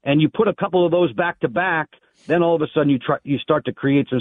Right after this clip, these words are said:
separation, you gain some momentum. But y-, your comment is, is exactly right, Bish. If they are going to get back into this race the way we want them to, they need to go on a stretch where instead of losing eight of ten,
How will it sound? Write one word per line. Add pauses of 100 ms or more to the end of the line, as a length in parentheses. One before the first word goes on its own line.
separation,
you
gain
some
momentum. (400)
But
y-,
your
comment
is, (240)
is (440)
exactly
right,
Bish.
If
they (300)
are
going
to
get
back
into
this
race
the
way
we
want
them
to, (380)
they
need
to
go
on
a
stretch (140)
where
instead
of
losing
eight
of
ten,